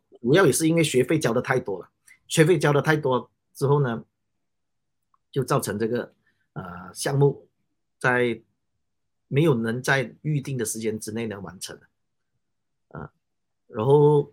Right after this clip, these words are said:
后来就非常幸运了，老实说真的也是非常幸运，很多人的帮助。当时我就开始了一个，呃，我们说天使融资，天使融资，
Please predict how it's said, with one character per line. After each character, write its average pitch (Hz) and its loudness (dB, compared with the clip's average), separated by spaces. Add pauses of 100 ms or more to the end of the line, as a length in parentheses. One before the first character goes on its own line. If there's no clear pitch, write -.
(100)
后 185 4
来 135 8
就 160 0
非 156 0
常 135 0
幸 151 -4
运 151 0
了， 101 -4
老 104 -6
实 107 -14
说 117 -8
真 117 -6
的 117 -4
也 98 -4
是 - -8
非 107 -4
常 98 -10
幸 117 -12
运， 117 -10
很 95 -10
多 113 -4
人 110 -8
的 120 -6 (100)
帮 - -8
助。 - -10 (380)
当 117 -6
时 120 -6
我 107 -4
就 113 -4
开 110 -6
始 - -8
了 87 -8
一 - -10
个， - -6 (400)
呃， 76 -10 (100)
我 90 -12
们 104 -8
说 120 -4
天 113 -4
使 101 -6
融 92 -8
资， 95 -10 (360)
天 110 0
使 101 -6
融 95 -10
资， 98 -14